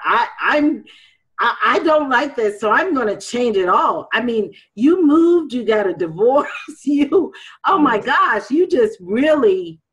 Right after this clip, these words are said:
Speaker 1: changed things up. And
Speaker 2: Yeah.
Speaker 1: it worked great.
Speaker 2: Yeah.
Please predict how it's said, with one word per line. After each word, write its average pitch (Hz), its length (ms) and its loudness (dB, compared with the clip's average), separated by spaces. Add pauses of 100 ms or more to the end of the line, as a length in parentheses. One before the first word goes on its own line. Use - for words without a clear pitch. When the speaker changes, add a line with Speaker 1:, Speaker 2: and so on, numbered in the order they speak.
(120)
Speaker 1:
changed 226 500 -6
things 208 300 -4
up. 220 280 0 (320)
And 247 280 -2
Speaker 2:
Yeah. 196 140 -10 (640)
Speaker 1:
it 262 160 -2
worked 302 480 -4 (520)
great. 453 600 -4
Speaker 2:
Yeah. 330 120 -18